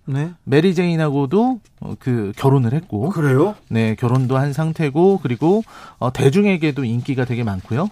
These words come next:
Speaker 1: 네.
Speaker 2: 어, 그리고 머리카락이 금발이고요.
Speaker 1: 네.
Speaker 2: 아주 스파이더맨으로서 능력도 아주 뛰어납니다.
Speaker 1: 네.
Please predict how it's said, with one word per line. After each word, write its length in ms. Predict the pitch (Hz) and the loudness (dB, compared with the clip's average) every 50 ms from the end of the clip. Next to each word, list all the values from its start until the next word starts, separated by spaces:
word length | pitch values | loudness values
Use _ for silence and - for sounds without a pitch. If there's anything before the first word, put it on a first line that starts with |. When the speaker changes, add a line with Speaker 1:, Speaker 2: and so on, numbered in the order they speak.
| _ - | _ -8
Speaker 1:
네. 220 | 131 135 143 156 165 - - | -8 -8 -8 -10 -12 -12 -12
Speaker 2:
어, 80 | 110 - | -6 -2
그리고 340 | 135 131 127 135 135 117 | 0 2 4 4 2 2
머리카락이 760 | 90 117 110 113 123 175 226 247 226 - - 214 180 151 156 151 | 2 0 2 2 4 4 4 2 0 0 -2 -2 0 -2 -4 -4
금발이고요. 720 | - - 135 127 147 151 156 135 117 98 98 135 147 113 - _ | 0 0 2 2 2 2 0 0 -2 -2 -4 -4 -4 -6 -6 _
Speaker 1:
네. 240 | - 143 143 151 156 165 - - - _ - | -6 -6 -6 -6 -8 -12 -18 -20 -20 _ -4
Speaker 2:
아주 560 | 123 135 135 165 175 160 135 113 90 73 - - | -2 0 2 4 4 4 4 2 -2 -4 -10 -16
스파이더맨으로서 920 | - - - - 269 269 233 233 220 208 202 185 185 175 175 - - 147 | -18 -4 0 2 2 2 2 2 2 2 2 0 0 -2 -2 -2 -2 -2
능력도 380 | 127 135 156 190 170 143 131 | 0 2 2 2 0 0 -2
아주 100 | 107 110 | -4 -4
뛰어납니다. 520 | - 170 190 180 143 98 87 87 92 95 - - | -4 -4 -2 -2 -2 -4 -6 -10 -14 -16 -12 -10
Speaker 1:
네. 220 | 135 127 131 | -8 -8 -8